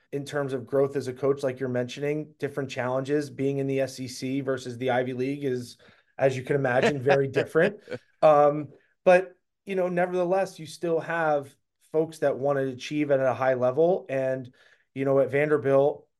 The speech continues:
Speaker 1: you know, we had access to some of the best athletes in the world.
Speaker 2: Coach, um, you mentioned, I think, I think I heard this right. You said something about you developed your work ethic playing soccer at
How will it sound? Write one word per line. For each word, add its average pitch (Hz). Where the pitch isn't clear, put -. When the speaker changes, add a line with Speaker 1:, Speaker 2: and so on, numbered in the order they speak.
Speaker 1:
you 123
know, 127
we 127
had 127
access 123
to 131
some 127
of 123
the 123
best 123
athletes 127
in 131
the 127
world. 131
Speaker 2:
Coach, 147
um, 117
you 120
mentioned, 147
I 120
think, 185
I 104
think 147
I 98
heard 101
this 92
right. 101
You -
said 107
something 110
about 104
you 101
developed 104
your 101
work 104
ethic 113
playing 113
soccer 113
at 104